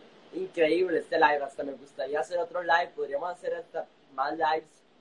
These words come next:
por, eh, hablando sobre otras cosas. Me encanta todo lo que compartiste,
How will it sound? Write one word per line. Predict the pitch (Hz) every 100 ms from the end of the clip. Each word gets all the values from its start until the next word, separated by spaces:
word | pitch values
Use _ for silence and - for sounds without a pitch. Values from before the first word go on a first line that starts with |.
| _
por, | 143 135 123
eh, | 131 131 123
hablando | 123 127 139
sobre | - 160
otras | 143 151 160
cosas. | - 160 160 170 165 -
Me | 135
encanta | 127 123 135 131 139 170 165 151 127 113 _ _ _ _ _ _ -
todo | 160
lo | 196
que | 202
compartiste, | 202 220 - - - - 214